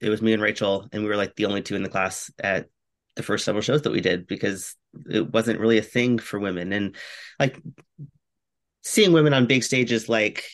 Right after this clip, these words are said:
you know, like O S G, World's Strongest Woman, and the Arnold, and, like, that's so cool, but it's equally cool for me to go to local shows and realize that there's, there's divisions with, like, twenty women at local shows around here now, which is,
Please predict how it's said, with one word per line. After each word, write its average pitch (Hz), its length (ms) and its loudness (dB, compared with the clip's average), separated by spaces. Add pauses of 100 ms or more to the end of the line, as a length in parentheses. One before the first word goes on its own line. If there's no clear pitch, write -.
(140)
you 110 100 -4
know, 98 220 0
like 90 200 -6 (300)
O 101 120 2
S 92 100 -2
G, 98 420 0
World's 98 260 -2
Strongest 95 240 -4
Woman, 95 300 -2
and 92 180 -4
the 92 60 -6
Arnold, 92 340 0
and, 92 360 -4 (100)
like, 110 180 -4
that's - 260 -2
so 131 140 0
cool, 170 280 4
but 139 140 6
it's 123 200 2
equally 147 320 0
cool 143 240 -2
for 127 180 -4
me 117 420 2 (520)
to - 120 -4
go 117 200 4
to 120 80 4
local 107 340 0
shows 147 440 0
and 113 160 -4
realize 117 360 0
that 117 200 -4
there's, 120 400 -4 (160)
there's 120 180 -4
divisions 127 460 0
with, 127 160 -4
like, 113 340 0 (140)
twenty 123 320 -2
women 104 440 0 (680)
at 110 180 -4
local 110 300 0
shows 98 280 -2
around 95 280 -2
here 98 180 -2
now, 90 380 -6 (320)
which 113 180 0
is, 110 180 0